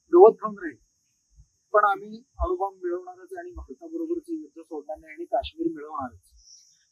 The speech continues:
त्या, अ, चुकीच्या ध्येयानं प्रेरित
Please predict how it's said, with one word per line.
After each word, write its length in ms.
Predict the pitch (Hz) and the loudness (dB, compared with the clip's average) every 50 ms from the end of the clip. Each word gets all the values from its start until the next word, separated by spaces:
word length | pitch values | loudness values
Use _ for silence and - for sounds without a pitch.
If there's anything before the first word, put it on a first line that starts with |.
| _ _ _ - - | _ _ _ -2 0
त्या, 460 | 214 226 240 254 269 269 269 277 262 269 _ _ _ _ _ _ _ _ _ - 240 | 0 0 2 0 -4 -6 -8 -14 -16 -20 _ _ _ _ _ _ _ _ _ -20 -20
अ, 400 | 240 233 233 233 233 233 233 233 - _ _ _ _ _ _ _ _ _ _ _ _ _ _ _ _ - | -20 -20 -20 -20 _ -20 -20 -20 -20 _ _ _ _ _ _ _ _ _ _ _ _ _ _ _ _ -4
चुकीच्या 460 | - 381 - - 247 247 - 277 277 | -2 -2 2 4 4 4 4 0 -6
ध्येयानं 380 | 220 208 185 359 190 381 415 - | -4 -4 -4 -6 -8 -12 -14 -10
प्रेरित 420 | - - 392 359 330 330 359 370 | -2 4 6 6 8 6 4 0